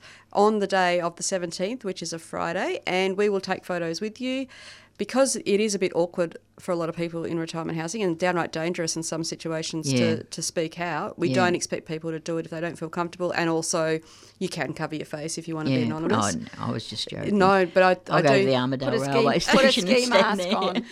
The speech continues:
Speaker 1: <laughs> Well, yeah, I mean, I think it is a valid point, though. Lots, lots of people are really worried about getting bullied by their managers and they don't wanna have their, their faces there. But you can do it with a group of
Speaker 2: And they're
Speaker 1: friends.
Speaker 2: scared of being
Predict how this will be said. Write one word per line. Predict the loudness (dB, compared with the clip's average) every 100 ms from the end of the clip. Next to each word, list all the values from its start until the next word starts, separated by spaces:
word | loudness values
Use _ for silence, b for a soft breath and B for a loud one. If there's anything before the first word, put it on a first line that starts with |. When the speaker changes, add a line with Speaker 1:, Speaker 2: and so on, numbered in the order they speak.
| -4
Speaker 1:
<laughs> | -4 -6 2
Well, | 6
yeah, | 6 6 4 4 2
I | 0
mean, | 2 2
I |
think | 2 0 -2 0
it |
is | 0 -2
a |
valid | -2 -2 -2
point, | -2 -2 -2
though. | -4 -2
Lots, | -2 -2 -2 -2
lots | -4
of | -4
people | -6 -2
are | 2 2 0
really | -2 -2 -2
worried | -2 -4 -4
about | -4 -6 -6
getting | -6 -6
bullied | -4 -4 -4 -6
by | -8
their | -6
managers | -6 -4 -6 -6 -6
and | -4
they | -6
don't | -4 -4 -4
wanna | -6 -8
have | -10 -10
their, | -8 -8 -8 -12 -20 _
their | -4 -4 -6
faces | -4 -4 -4 -8
there. | -6 -4 -2
But | 0 0
you | 0
can | -2 0
do | 2
it | 4
with | 4
a |
group | 2 -2
of | -4 -2
Speaker 2:
And | 0 2
they're | 2
Speaker 1:
friends. |
Speaker 2:
scared | 0 2 4 6
of | 2 0
being | 0 2 0 -2